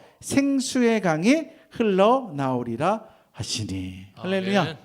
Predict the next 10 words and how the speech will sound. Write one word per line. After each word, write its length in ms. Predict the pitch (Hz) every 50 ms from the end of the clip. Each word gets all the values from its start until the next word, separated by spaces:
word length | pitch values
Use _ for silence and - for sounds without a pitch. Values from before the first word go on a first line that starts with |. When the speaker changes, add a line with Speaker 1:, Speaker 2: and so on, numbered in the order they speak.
| 104
Speaker 2:
아멘. 500 | 101 101 110 110 113 120 143 165 175 170 139 - _ _ _ _ _ _ _ _
Speaker 1:
건기를 640 | - 196 233 277 302 311 294 294 302 302 302 294 302
다 760 | 240 226 208 214 220 220 226 226 233 240 247 247 254 262 269
지나면서 680 | 262 262 247 233 233 208 180 170 156 151 - 214 208 -
풍성한 500 | - 254 247 240 - 254 240 240 233 220
하나님의 440 | 214 233 233 226 233 226 220 214
은혜를 260 | 208 208 208 208 196 196
갈구하는 420 | 170 170 170 160 175 170 170 165
사람에게 800 | 160 165 156 156 156 151 143 143 175 226 220 - - - - -
이제 440 | - 170 156 202 202 185 185 - -